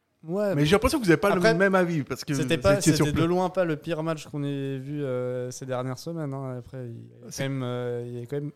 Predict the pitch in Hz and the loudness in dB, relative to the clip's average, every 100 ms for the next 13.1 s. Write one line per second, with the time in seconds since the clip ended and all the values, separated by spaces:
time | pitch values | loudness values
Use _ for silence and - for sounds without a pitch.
0 | _ 139 131 151 143 151 139 147 143 147 | _ -12 -10 -10 -10 -12 -10 -12 -8 -6
1 | 139 123 123 123 120 _ _ _ 131 123 | -6 -6 -6 -8 -12 _ _ _ -20 -20
2 | 127 71 71 156 _ _ _ _ - 123 | -20 -20 -20 _ _ _ _ _ -10 -6
3 | 120 120 127 127 127 - 123 139 143 135 | -6 -6 -6 -6 -6 -8 -8 -4 -4 -2
4 | 120 117 120 123 _ _ _ _ _ _ | -4 -4 -8 -12 _ _ _ _ _ _
5 | _ _ - 131 156 - 135 127 120 123 | _ _ -4 0 2 2 -2 -2 -2 -4
6 | 120 117 117 117 - 117 127 127 131 147 | -4 -4 -6 -8 -8 -4 -2 0 0 0
7 | 165 143 120 120 135 143 135 127 127 123 | 0 -4 -6 -8 -4 -4 -4 -4 -4 -8
8 | - _ _ _ _ 127 123 156 156 147 | -10 _ _ _ _ -8 -2 0 0 0
9 | 147 147 - 143 139 135 143 131 117 123 | 0 0 -2 -4 -4 -4 -2 -2 -4 -6
10 | 120 117 120 117 120 123 123 - _ _ | -8 -8 -8 -10 -10 -10 -14 -16 _ _
11 | 131 127 127 123 143 143 131 143 156 175 | -8 -4 -4 -2 0 2 0 -2 0 -2
12 | 143 123 127 131 135 123 123 - 127 123 | -4 -8 -6 -6 -6 -6 -8 -8 -10 -8
13 | 120 | -12